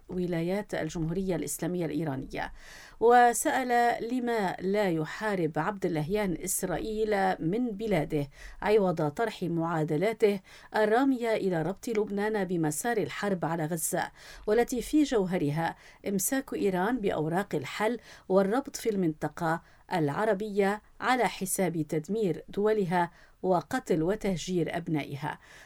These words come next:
وقال في بيان إن كلام عبد اللهيان بما يعنيه من انتهاك فاضح للسيادة اللبنانية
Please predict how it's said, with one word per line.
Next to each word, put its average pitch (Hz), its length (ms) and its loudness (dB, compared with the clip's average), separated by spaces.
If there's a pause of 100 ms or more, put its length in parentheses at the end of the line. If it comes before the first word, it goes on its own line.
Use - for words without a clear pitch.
(100)
وقال 277 580 4
في 277 180 -4
بيان 151 380 0
إن 175 200 -2
كلام 208 400 -2
عبد 156 260 -2
اللهيان 170 520 0 (300)
بما 196 240 0
يعنيه 208 420 2
من 196 160 0
انتهاك 156 520 -2
فاضح 254 500 -4
للسيادة 180 440 -2
اللبنانية 180 640 0